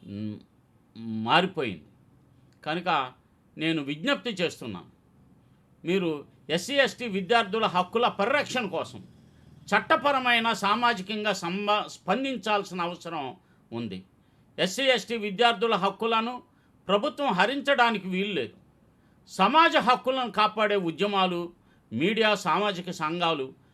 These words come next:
ప్రభుత్వ విద్యా విధానాన్ని ప్రశ్నించాలి. టీచర్ సంఘాలు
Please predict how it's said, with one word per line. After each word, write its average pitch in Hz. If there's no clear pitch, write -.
ప్రభుత్వ 269
విద్యా 214
విధానాన్ని 190
ప్రశ్నించాలి. 139
టీచర్ 277
సంఘాలు 262